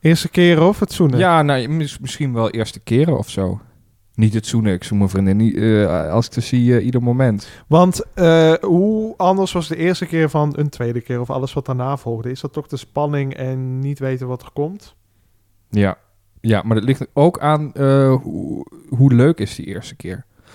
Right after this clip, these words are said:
Speaker 2: Want dat wilde ik dus net zeggen. Hè, als, als je hoort de eerste keer, dan denk je, het gaat natuurlijk over seks.
Speaker 1: Ja.
Speaker 2: Ik weet nog mijn eerste keer. Kan je precies vertellen hoe en waar en met wie? Eh,
Speaker 1: Daar gaan we.
Speaker 2: nou, n-, n-, nee, ga ik niet doen.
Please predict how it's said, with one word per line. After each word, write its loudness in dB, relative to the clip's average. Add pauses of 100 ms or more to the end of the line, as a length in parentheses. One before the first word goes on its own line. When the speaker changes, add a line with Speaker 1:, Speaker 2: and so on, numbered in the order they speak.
(120)
Speaker 2:
Want 2
dat 4
wilde 6
ik 2
dus -2
net 0
zeggen. -2
Hè, -2
als, -6
als 0
je 0
hoort 4
de 2
eerste 0
keer, 2
dan 0
denk 0
je, -2
het -6
gaat -4
natuurlijk -6
over -6
seks. -2
Speaker 1:
Ja. -4 (640)
Speaker 2:
Ik 2
weet 2
nog -2
mijn 2
eerste -2
keer. -2
Kan 0
je 0
precies -6
vertellen 2
hoe 4
en -4
waar 0
en -2
met 0
wie? -2 (840)
Eh, 2
Speaker 1:
Daar 6
gaan 2
we. -2 (840)
Speaker 2:
nou, 4
n-, -4 (140)
n-, -10
nee, 2
ga -6
ik -4
niet 0
doen. 2